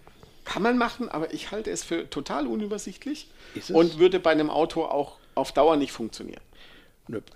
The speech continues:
Speaker 2: Vor allem, man hat ja in der Regel dann die neueren Sachen oben stehen und unten eigentlich nur noch alte Sachen, die eh kaum einen interessieren.
Speaker 1: Ja.
Speaker 2: Was es nicht besser macht. Ja?
Speaker 1: Genau.
Speaker 2: Also wäre es besser, innerhalb einer Menüleiste, die in der Regel ja zu finden sind auf solchen Webseiten,
Speaker 1: Genau.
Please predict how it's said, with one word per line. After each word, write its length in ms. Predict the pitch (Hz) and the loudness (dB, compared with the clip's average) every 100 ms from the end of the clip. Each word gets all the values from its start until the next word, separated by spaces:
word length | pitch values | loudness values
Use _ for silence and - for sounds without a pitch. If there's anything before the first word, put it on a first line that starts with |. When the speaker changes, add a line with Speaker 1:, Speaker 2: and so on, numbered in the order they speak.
| - - - - _ | -20 -20 -20 -20 _
Speaker 2:
Vor 160 | - - | -8 -4
allem, 360 | 123 113 113 117 | -2 -2 -2 -4
man 160 | 113 | -2
hat 140 | 139 135 | -2 -2
ja 60 | |
in 80 | 127 | 0
der 120 | 123 | 0
Regel 200 | 131 143 | 2 0
dann 140 | 139 131 | 0 0
die 120 | 131 | 0
neueren 380 | 127 135 127 123 | 2 2 2 -2
Sachen 240 | 139 123 | -4 -4
oben 260 | 139 131 139 | -4 -4 -4
stehen 300 | - 170 160 | -4 -2 -2
und 120 | 135 | -4
unten 200 | 175 131 | -4 -4
eigentlich 300 | 139 127 123 | -6 -8 -4
nur 100 | 156 | -2
noch 180 | 135 110 | -2 -2
alte 220 | 170 139 | -4 -4
Sachen, 280 | - 131 143 | -4 -8 -6
die 80 | 131 | -6
eh 240 | 151 156 - | -6 -8 -12
kaum 220 | - 113 113 | -8 -8 -8
einen 220 | 113 110 | -8 -8
interessieren. 420 | 110 110 135 170 - - - | -10 -6 -4 -4 -8 -12 -10
Speaker 1:
Ja. 100 | - - - - - - - - - - _ - - | -10 -12 -14 -18 -20 -20 -20 -20 -20 -20 _ -20 -8
Speaker 2:
Was 180 | 127 - | -6 -6
es 200 | 123 - | -8 -6
nicht 180 | 131 - | -4 -2
besser 220 | 113 101 | -4 -4
macht. 300 | 92 - - | -8 -10 -16
Ja? 40 | - - - - 294 - - - | -18 -20 -12 -10 -10 -12 -18 -16
Speaker 1:
Genau. 140 | 101 110 | -8 -4
Speaker 2:
Also 280 | 180 208 | 0 2
wäre 120 | 190 190 | 2 0
es 80 | |
besser, 560 | - 175 180 175 170 - | 4 4 6 4 2 -2
innerhalb 460 | 156 143 135 147 135 - - | -4 -4 0 0 -2 -8 -8
einer 160 | 131 | -6
Menüleiste, 840 | 117 120 123 151 127 120 160 - 220 | -4 -2 0 2 2 2 0 -2 -4
die 140 | 180 | -2
in 80 | 143 | -2
der 120 | 131 | 0
Regel 280 | 127 131 135 | 2 2 2
ja 160 | 123 117 | 0 -2
zu 100 | 117 | -6
finden 320 | - 135 170 | -8 -6 -6
sind 180 | - 190 | -8 -8
auf 120 | 170 | -8
solchen 240 | 175 160 | -8 -6
Webseiten, 500 | 170 - 190 190 175 180 | -6 -4 -4 -4 -4 -6
Speaker 1:
Genau. 220 | 160 - | -8 -12